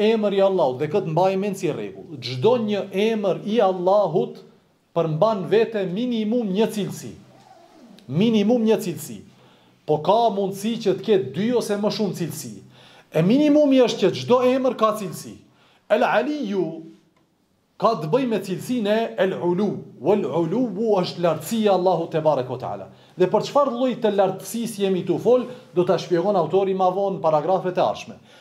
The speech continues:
Andaj jemi tu fol për lartësinë e dominancës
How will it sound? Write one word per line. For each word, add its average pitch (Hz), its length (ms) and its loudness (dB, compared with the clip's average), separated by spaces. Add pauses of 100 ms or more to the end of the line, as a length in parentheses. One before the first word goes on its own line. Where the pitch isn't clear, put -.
(100)
Andaj 175 320 2
jemi 254 320 4
tu 220 160 0
fol 180 300 2 (380)
për 185 100 2 (100)
lartësinë 226 720 0 (1400)
e 208 80 4
dominancës 190 800 2